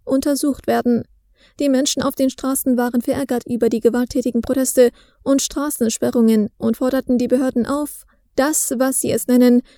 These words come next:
andauernde Drama zu beenden. Während sich die Regierung bei den Bürgern für die derzeitige politische Unsicherheit im Land entschuldigte,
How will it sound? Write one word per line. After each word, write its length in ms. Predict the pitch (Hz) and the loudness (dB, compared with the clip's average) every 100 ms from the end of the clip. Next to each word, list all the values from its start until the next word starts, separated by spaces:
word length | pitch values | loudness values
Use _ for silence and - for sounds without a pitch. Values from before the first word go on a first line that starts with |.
| _ - | _ -8
andauernde 680 | 311 339 262 262 262 269 | -4 -2 0 2 2 2
Drama 460 | - 294 294 208 208 | -2 -4 0 0 -2
zu 140 | - | 0
beenden. 480 | 233 226 233 - - _ _ _ _ _ _ - | 0 0 -2 -6 -8 _ _ _ _ _ _ 0
Während 280 | 277 285 269 | 4 4 2
sich 100 | 277 | 0
die 140 | 294 285 | 0 2
Regierung 440 | 269 285 277 254 | 2 2 2 2
bei 120 | 233 | 4
den 140 | 226 214 | 2 4
Bürgern 360 | 262 262 226 | 2 4 2
für 80 | 247 | 2
die 120 | 233 | 2
derzeitige 500 | 254 262 262 247 247 | 0 0 -2 0 0
politische 480 | 254 240 240 247 262 | 0 0 0 -2 -2
Unsicherheit 480 | 285 277 262 240 - | -2 -6 -2 -2 0
im 120 | 233 | 0
Land 280 | 214 240 - | 2 0 0
entschuldigte, 720 | 240 - 320 302 226 - | -2 -2 -4 -2 0 6